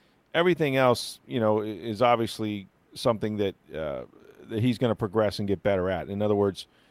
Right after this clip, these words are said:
um, he works at his craft. It's, it's, you know, there's nothing wrong with his habits. He's a gym rat.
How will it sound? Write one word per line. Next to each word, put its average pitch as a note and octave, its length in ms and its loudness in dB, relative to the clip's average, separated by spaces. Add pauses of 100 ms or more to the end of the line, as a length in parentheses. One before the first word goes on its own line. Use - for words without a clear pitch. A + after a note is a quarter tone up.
(300)
um, F#2 380 -2
he A#2 120 -2
works C#3+ 340 6
at C3 80 4
his A#2 120 -2
craft. E2 500 -4
It's, - 220 -12
it's, - 360 -10
you G2+ 120 -6
know, F#2 80 -6
there's G2 200 -2
nothing C3 320 2
wrong A2 220 2
with G#2 120 -2
his F#2+ 140 -6
habits. F#2 360 -2
He's F#2+ 160 -6
a F2 60 -6
gym A#2 340 -2
rat. G2+ 280 -2